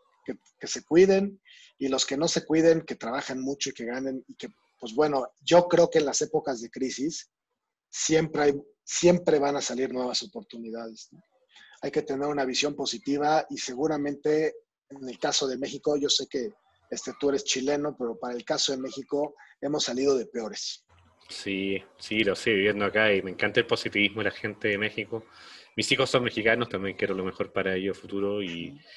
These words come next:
Speaker 2: y como tú bien dices, creo que entre todos tenemos que jalar parejo, porque técnicamente, sí, es una crisis global, nunca nos había tocado que sea una crisis global tan marcada,
Speaker 1: Sí.
Speaker 2: donde quizás la mitad de la población podría estar encerrada y con miedo, etcétera, y nuestra misión es dar luz.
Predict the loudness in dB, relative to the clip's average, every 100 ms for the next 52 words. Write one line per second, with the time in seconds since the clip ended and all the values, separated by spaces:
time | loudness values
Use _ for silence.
0 | -20 -20 -12 -6 -2 -2 0 2 2 0
1 | -2 -2 -4 2 4 4 0 -2 0 0
2 | -2 -4 -4 0 0 0 -6 -6 -6 -6
3 | -4 -2 -2 -6 -20 -14 -14 -10 -6 -4
4 | -2 0 0 0 0 2 2 -2 -20 -20
5 | 0 2 2 2 -2 0 0 0 0 2
6 | 4 4 2 -2 -2 2 2 2 2 2
7 | 2 -2 -2 -2 -2 2 4 2 2 -2
8 | 0 -2 -2 2 2 2 -2 -8 -20 -6
9 | -4 -2 -4 -6 -14 0 0 2 -2 2
10 | 2 4 2 0 0 -2 -2 -2 2 2
11 | 0 2 0 0 -6 -20 -20 -6 -6 -2
12 | 0 2 2 2 0 -6 _ _ -8 -6
13 | -2 0 4 4 4 2 0 0 2 2
14 | 0 -4 -6 -4 -2 -4 -2 0 2 0
15 | 0 0 0 -2 -2 -14